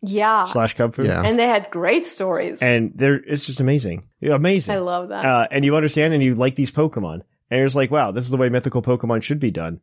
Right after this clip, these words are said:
Speaker 1: Yep.
Speaker 2: And 'cause that's what, kinda what they had them do. They just had them replace mythicals because it fixed a lot of problems. One, because we can never use mythicals in official battles.
Speaker 1: Mm-hmm.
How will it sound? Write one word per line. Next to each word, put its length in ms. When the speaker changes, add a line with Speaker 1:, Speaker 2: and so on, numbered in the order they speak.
Speaker 1:
Yep. 320
Speaker 2:
And 160
'cause 180
that's 180
what, 80
kinda 160
what 120
they 100
had 140
them 100
do. 160
They 80
just 140
had 80
them 100
replace 300
mythicals 480
because 260
it 180
fixed 220
a 60
lot 200
of 120
problems. 400
One, 480
because 200
we 60
can 140
never 160
use 180
mythicals 400
in 80
official 400
battles. 560
Speaker 1:
Mm-hmm. 380